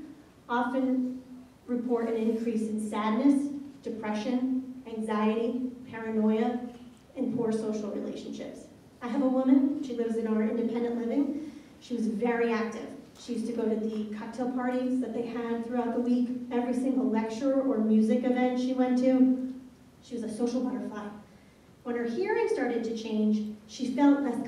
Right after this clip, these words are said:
confident going into those social situations 'cause she wasn't able to understand what was going on. She started relying on her husband to help her fill in the blanks. So someone would say something, everyone would laugh,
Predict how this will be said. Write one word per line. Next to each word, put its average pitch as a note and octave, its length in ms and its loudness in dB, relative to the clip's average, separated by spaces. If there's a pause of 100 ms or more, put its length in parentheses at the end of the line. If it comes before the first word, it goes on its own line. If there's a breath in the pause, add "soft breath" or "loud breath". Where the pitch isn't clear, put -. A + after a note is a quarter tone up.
(140)
confident D4 400 -4
going B3 260 0
into A#3 240 -2
those G#3+ 280 0
social G#3+ 320 0
situations C#4+ 880 2
'cause B3 100 -6
she A#3 140 -8
wasn't C#4+ 420 4
able - 200 0
to - 60 -4
understand A#3+ 640 0
what A3 140 0
was A3 120 -2
going G#3+ 320 0
on. G#3 240 -6 (420 loud breath)
She - 140 -12
started C4+ 360 2
relying A3+ 500 0
on A3+ 80 -2
her A3 120 -2
husband A3 380 -2
to A3 60 -2
help G#3+ 220 -2
her G#3+ 100 -4
fill A3 260 -4
in G#3+ 140 4
the G#3 60 0
blanks. A3 340 -4 (520 loud breath)
So B3+ 140 -14
someone C4+ 380 0
would A#3 120 0
say D4 380 0
something, B3 560 0
everyone B3+ 440 6
would G#3 160 0
laugh, C#4 440 2